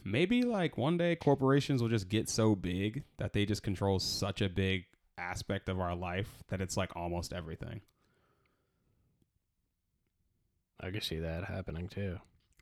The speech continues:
Speaker 1: 'Cause, like,
Speaker 2: Like
Speaker 1: on
Speaker 2: the Rick and Morty, like, feature where they just give you, uh, like, breakfast pills. <laughs>
Speaker 1: Yeah,
Speaker 2: It's, like,
Speaker 1: something
Speaker 2: all
Speaker 1: like
Speaker 2: the
Speaker 1: that.
Speaker 2: nutrition that you
Speaker 1: Yeah,
Speaker 2: need
Speaker 1: like,
Speaker 2: for the day.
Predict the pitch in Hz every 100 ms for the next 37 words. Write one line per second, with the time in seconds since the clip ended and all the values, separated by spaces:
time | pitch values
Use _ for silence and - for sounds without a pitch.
0 | - _ _ - 143 143 139 110 - 101
1 | 147 117 104 110 117 113 98 101 101 95
2 | 90 - 98 - 98 92 90 87 87 85
3 | - 85 85 82 82 80 78 85 82 -
4 | _ _ - 80 80 - - 92 82 -
5 | 92 - 98 98 101 - - - - -
6 | - _ - 101 104 92 90 - 127 -
7 | 131 117 110 110 104 107 104 113 101 110
8 | 101 95 92 82 135 139 113 107 101 101
9 | 98 95 95 98